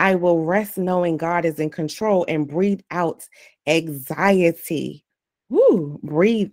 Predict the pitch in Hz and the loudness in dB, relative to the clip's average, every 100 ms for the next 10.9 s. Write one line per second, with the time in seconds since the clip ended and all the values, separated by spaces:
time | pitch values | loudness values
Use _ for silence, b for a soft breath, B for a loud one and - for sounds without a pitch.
0 | _ 180 208 196 - - 170 156 135 156 | _ 2 2 2 -2 0 0 0 -4 0
1 | 180 202 165 160 135 - - b b b | 2 2 0 -4 -6 -6 -8 b b b
2 | - - 233 208 185 190 _ _ _ _ | -4 4 8 8 6 0 _ _ _ _
3 | _ - 254 247 233 196 202 - _ - | _ 0 0 2 0 0 -2 -10 _ -20
4 | - 254 302 285 240 - 165 160 156 170 | -4 -4 -2 -6 -8 -6 -6 -4 -4 -4
5 | 196 196 208 220 220 185 147 147 b b | -4 -4 -4 -2 -4 -4 -6 -8 b b
6 | _ - 247 247 247 208 175 151 226 - | _ -2 0 0 0 -2 -2 -2 -2 -2
7 | 165 180 202 180 175 - 190 - 170 208 | -2 0 0 0 -2 -2 -2 -2 -2 -2
8 | - - - b b b 175 180 - 185 | -8 -18 -20 b b b 0 0 2 2
9 | 240 247 254 180 170 170 165 165 - - | 4 2 0 0 0 2 2 0 -4 -2
10 | 294 339 226 180 160 147 147 143 151 | 0 2 2 2 0 -2 0 0 -2